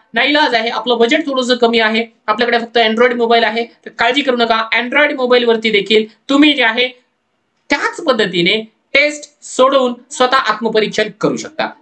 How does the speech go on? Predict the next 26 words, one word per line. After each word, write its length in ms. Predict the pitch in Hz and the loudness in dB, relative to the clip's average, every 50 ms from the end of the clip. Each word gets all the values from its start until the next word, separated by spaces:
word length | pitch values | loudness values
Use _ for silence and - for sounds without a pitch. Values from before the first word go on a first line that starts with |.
| _ _ - | _ _ 0
त्याच्यामुळे 400 | 233 233 294 320 330 349 320 311 | 0 0 0 0 0 2 2 2
जे 100 | 262 233 | 2 0
आहे 120 | 226 240 | 0 -2
मित्रांनो 340 | 240 233 233 233 233 240 240 | -4 -2 0 0 2 2 2
हा 160 | 226 208 196 | 0 0 0
video 340 | 165 170 202 - 262 269 262 | -2 -2 0 0 2 2 2
आपल्यासाठी 520 | - - 180 214 214 202 202 202 185 185 | 0 0 0 -2 -2 0 -2 -2 -4 -4
महत्त्वाचा 600 | 170 160 113 123 - 185 190 240 233 233 226 247 | -6 -6 -6 -6 -4 -4 0 2 2 2 2 0
आहे. 180 | 240 240 262 269 - - _ _ _ - | -2 -2 -4 -6 -8 -12 _ _ _ -4
कशा 220 | 226 226 226 311 | -4 -2 -2 -2
प्रकारे 360 | 330 330 294 294 285 277 277 | -2 0 -2 0 0 0 0
test 220 | 269 277 269 254 - | 0 -2 -4 -6 -4
series 220 | 294 262 277 247 | -2 -2 -2 0
घ्यायची 260 | 233 240 233 233 233 | 2 0 0 0 0
आहे, 200 | 240 240 247 247 247 - _ _ - | 0 0 0 -2 -4 -6 _ _ -4
कशा 200 | 226 226 226 311 | -4 -2 0 0
प्रकारे 320 | 311 302 277 269 269 262 262 | 0 0 0 0 0 2 2
आपल्याला 320 | 254 254 262 262 254 254 | 0 0 2 2 2 2
solution 400 | 247 247 233 233 233 226 233 233 | 2 0 0 0 0 0 0 0
करायचं 340 | 226 233 220 226 226 226 233 | 0 0 0 0 0 0 0
आहे, 220 | 226 226 226 220 | 0 0 0 0
लॉग 160 | 202 196 202 | -2 -2 0
इन 120 | 240 247 240 | 0 -2 0
करायचं 340 | 240 240 233 233 226 226 226 | 2 2 2 2 2 0 0
आहे 240 | 220 226 233 226 226 _ _ - | 0 0 -2 -2 -4 _ _ -4
आणि 160 | 247 247 285 | -2 -2 -2